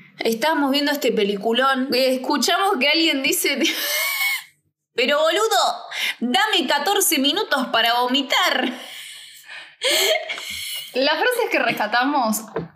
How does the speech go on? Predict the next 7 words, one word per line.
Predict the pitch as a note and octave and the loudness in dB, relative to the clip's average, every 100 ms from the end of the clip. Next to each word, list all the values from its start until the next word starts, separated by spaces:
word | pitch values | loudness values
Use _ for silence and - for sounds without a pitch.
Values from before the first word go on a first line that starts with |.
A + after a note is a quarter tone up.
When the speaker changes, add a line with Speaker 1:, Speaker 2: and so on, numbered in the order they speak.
| _ - _ - - _ B4+ D5+ - - | _ -20 _ -20 -20 _ 0 2 0 0
Speaker 2:
es | A3+ A3+ | 0 2
la | A3+ | 2
de | A#3 | 2
"catorce | B3+ C#4 F4+ F4 | 0 0 0 2
minutos | E4+ E4 | 2 2
para | C4+ B3+ | 0 0
vomitar". | A#3 A3+ C#4+ D4+ | 0 0 2 2